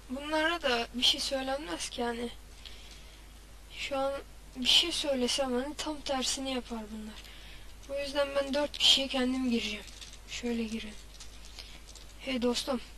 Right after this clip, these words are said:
Buraya bakar mısın? Buraya bak.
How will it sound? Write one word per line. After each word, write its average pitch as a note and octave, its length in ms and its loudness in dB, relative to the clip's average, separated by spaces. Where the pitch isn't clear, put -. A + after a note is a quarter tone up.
Buraya A#3+ 180 2
bakar B3+ 280 0
mısın? - 320 -4
Buraya B3+ 340 0
bak. A#3 120 -2